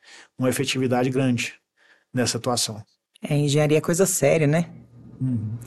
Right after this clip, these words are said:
Speaker 2: E tem que ser respeitada.
Speaker 1: Com toda certeza.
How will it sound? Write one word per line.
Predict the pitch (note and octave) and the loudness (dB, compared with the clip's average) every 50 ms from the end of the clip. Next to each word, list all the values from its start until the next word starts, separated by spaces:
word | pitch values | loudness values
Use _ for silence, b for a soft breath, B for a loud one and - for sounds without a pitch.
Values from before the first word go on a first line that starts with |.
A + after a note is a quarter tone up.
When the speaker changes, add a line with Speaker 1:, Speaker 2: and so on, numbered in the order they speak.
| - - - - - | -18 -20 -20 -18 -12
Speaker 2:
E | - D#3+ D#3 D#3 | -8 -6 -6 -6
tem | - - D3 C#3+ | -2 -2 -2 -2
que | C#3 - | 0 -2
ser | - D#3+ | -2 0
respeitada. | D3 D3+ D3+ - - - F3 F#3 - - D#3 - - G#3+ - - - - - - - - | 0 0 0 0 0 0 0 0 -2 -4 -6 -6 -6 -8 -10 -12 -16 -20 -20 -20 -10 -6
Speaker 1:
Com | B2+ B2+ A#2 | -4 -4 -2
toda | A#2 A#2 A2 G#2+ | -2 -2 -4 -4
certeza. | A2 - C#3 B2 - A#2+ A2+ G2+ G2+ - | -4 -4 -6 -6 -6 -6 -8 -8 -8 -10